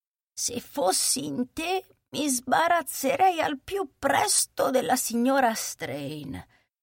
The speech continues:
So benissimo che è una donna assennata e che probabilmente ti avrà risparmiato molte preoccupazioni, se non delle spese, in questi dodici mesi.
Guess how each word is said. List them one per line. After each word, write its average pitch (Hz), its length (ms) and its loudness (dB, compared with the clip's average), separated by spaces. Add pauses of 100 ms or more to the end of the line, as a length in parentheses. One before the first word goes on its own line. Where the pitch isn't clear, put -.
(140)
So - 280 2
benissimo 196 840 0
che 220 160 0
è 185 80 2
una 180 280 -2
donna 196 320 2
assennata 175 880 2
e 190 180 2
che - 180 -2
probabilmente 240 920 2
ti - 80 0
avrà 226 300 6
risparmiato 226 720 0
molte 233 460 0
preoccupazioni, 226 1300 0
se 180 160 -4
non 233 240 2
delle 180 280 -2
spese, 175 560 -2
in 143 220 -8
questi 202 420 -6
dodici 185 440 -2
mesi. 143 520 -8